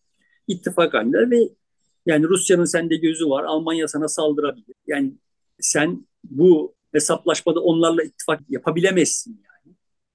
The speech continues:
Çünkü onların menfaati sende. Sen onlarla ittifak yapamazsın. Dolayısıyla şimdi tek taraflı ittifak yapacaksın ama <laughs> coğrafi olarak bunlar sana yakın. E, Bulgaristan'ın da geçmiş, sınıra kadar gelmiş bir Almanya var falan. Yani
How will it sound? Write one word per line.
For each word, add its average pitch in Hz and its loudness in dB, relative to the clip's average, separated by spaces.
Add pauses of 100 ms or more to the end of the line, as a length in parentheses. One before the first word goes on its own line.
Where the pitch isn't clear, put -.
(220)
Çünkü - -12 (920)
onların 165 2
menfaati 165 -4
sende. 202 -4 (380)
Sen - -8
onlarla 180 -2
ittifak 180 -8
yapamazsın. 180 -8 (220)
Dolayısıyla 196 2
şimdi 190 0
tek 190 -8
taraflı 190 -4
ittifak - -6
yapacaksın 180 -6
ama 175 -6 (180)
<laughs> - -16
coğrafi 160 4
olarak 196 2
bunlar 180 2
sana 175 -2
yakın. 139 -4 (400)
E, 147 -4
Bulgaristan'ın 180 0
da 175 4
geçmiş, - -4
sınıra 165 0
kadar 160 -4
gelmiş 175 -4
bir 170 -2
Almanya 156 -2
var - -8
falan. 180 -4 (680)
Yani 190 -2